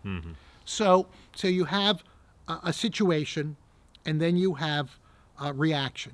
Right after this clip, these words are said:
Speaker 2: Now, normally in your reaction, your, your characters go through, uh, a short period of denial. This isn't happening.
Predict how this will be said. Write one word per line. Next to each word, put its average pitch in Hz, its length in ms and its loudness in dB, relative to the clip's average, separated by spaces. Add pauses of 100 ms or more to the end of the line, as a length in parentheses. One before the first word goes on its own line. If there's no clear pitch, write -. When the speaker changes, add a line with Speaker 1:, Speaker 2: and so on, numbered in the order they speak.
Speaker 2:
Now, 135 180 -4
normally 208 640 4
in 185 300 -2
your 165 160 0
reaction, 135 600 -6 (960)
your, 147 400 -2
your 143 200 -4
characters 170 680 -2
go 165 220 -2
through, 147 440 0 (540)
uh, 135 240 -10 (100)
a 143 80 -8
short - 560 4
period 180 360 2
of 123 120 -6
denial. 135 600 -2 (580)
This 135 160 -8
isn't 165 200 0
happening. 165 560 -2